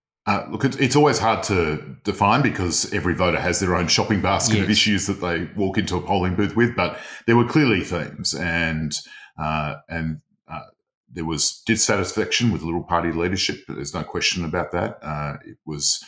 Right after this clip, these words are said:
Speaker 1: the most common refrain that I received that, um, uh, as I campaigned and on polling booths. Uh, and so, um, there was a, a fair amount of personalised anger, I think, towards Scott Prime Minis-, Scott Morrison as Prime Minister. Um, but that reflected, uh,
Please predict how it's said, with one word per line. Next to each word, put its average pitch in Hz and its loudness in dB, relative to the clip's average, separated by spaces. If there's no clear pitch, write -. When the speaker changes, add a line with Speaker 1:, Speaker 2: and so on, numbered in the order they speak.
Speaker 1:
the 78 -8
most 78 -2
common 80 -2
refrain 80 -2
that 80 -4
I 78 -4
received 85 -2
that, 73 -8
um, 71 -14
uh, 71 -18
as 65 -8
I 76 -12
campaigned 80 -4
and 73 -6
on 71 -8
polling 85 -6
booths. 82 -6
Uh, 73 -8
and 73 -4
so, 76 0
um, 76 -10
there 80 -6
was 76 -4
a, 71 -6
a 80 -14
fair 98 4
amount 85 0
of 73 -6
personalised 82 2
anger, 92 2
I 71 -4
think, 76 -8
towards 73 -6
Scott - -8
Prime 73 -6
Minis-, 76 -6
Scott - -4
Morrison 78 -4
as 67 -10
Prime 71 -8
Minister. 76 -6
Um, 85 0
but - 2
that 151 2
reflected, 110 0
uh, 85 0